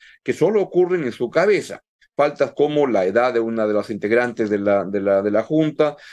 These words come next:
el no haber enviado un informe hace dos años, informe que el Congreso nunca lo pidió, por tanto no debe ser tan, tan relevante,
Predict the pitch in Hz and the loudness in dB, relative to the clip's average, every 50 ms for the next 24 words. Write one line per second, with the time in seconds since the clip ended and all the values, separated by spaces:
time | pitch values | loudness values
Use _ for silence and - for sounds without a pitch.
0 | - - _ - 107 107 117 127 127 131 127 123 117 104 95 110 120 120 127 131 | -20 -18 _ -4 -2 2 2 2 2 2 0 0 -2 -2 0 0 2 2 2 2
1 | 131 123 123 - - 120 123 123 123 120 117 113 107 104 - - 135 147 147 143 | 2 2 0 0 -2 -6 -6 -6 -6 -4 -4 -4 -6 -6 0 2 2 2 2 0
2 | 123 113 110 104 95 85 104 113 - 117 113 123 127 123 147 139 143 143 147 143 | 0 0 0 0 2 2 0 0 0 0 2 2 2 2 0 0 0 -2 -4 -6
3 | 147 117 104 - 139 131 127 131 120 - 104 98 - 107 117 127 123 139 120 131 | -6 -8 -8 -2 -2 0 0 0 0 -2 -4 -4 -2 -2 -2 -2 -2 -2 -2 -2
4 | 143 143 135 117 117 110 101 139 139 170 247 233 202 120 107 - 107 123 143 - | -2 0 0 2 0 0 0 -2 -4 -2 -2 -2 -2 -4 -4 -2 -2 -2 -2 -4
5 | _ 135 135 135 135 135 135 131 139 131 - - 139 139 135 131 - 135 139 131 | _ -4 -2 2 2 2 2 2 0 -2 0 0 0 0 -2 -2 -2 -2 0 0
6 | 131 120 120 127 139 143 139 - - 147 - | 0 2 2 2 2 0 -2 -4 -6 -8 -8